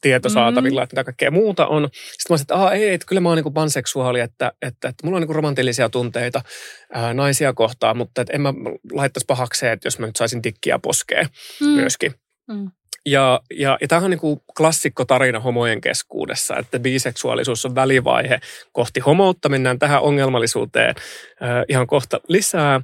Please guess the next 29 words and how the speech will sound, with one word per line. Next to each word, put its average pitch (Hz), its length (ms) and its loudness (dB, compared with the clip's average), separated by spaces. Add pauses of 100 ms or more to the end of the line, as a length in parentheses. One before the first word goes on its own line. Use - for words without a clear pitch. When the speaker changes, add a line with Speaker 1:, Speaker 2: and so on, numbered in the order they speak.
Speaker 2:
Joo, 185 340 -2
mennään, 180 360 2
Speaker 1:
Ää, 180 140 2
Speaker 2:
mennään. 165 360 -2
Speaker 1:
mut 156 160 0
mä - 80 4
niinku 196 220 0
ite 208 200 2
ajattelin 165 400 0
omalla 185 300 0
kohdallani 151 800 0
siis 131 360 -2
sen, 143 300 0
että, 127 540 -2 (880)
et 131 160 -2
eihän 147 200 2
kyse 185 240 2
ollut 147 180 2
missään 151 340 0
vaiheessa 131 340 0
niinku 135 180 -8
panseksuaalisuudesta 131 1300 0
itselläkään, 180 680 -2
Speaker 2:
Mm. 226 180 -4 (240)
Speaker 1:
vaan 135 120 2
se 131 60 -2
oli 131 100 0
enemmänkin 139 340 0 (120)
opittu 165 580 2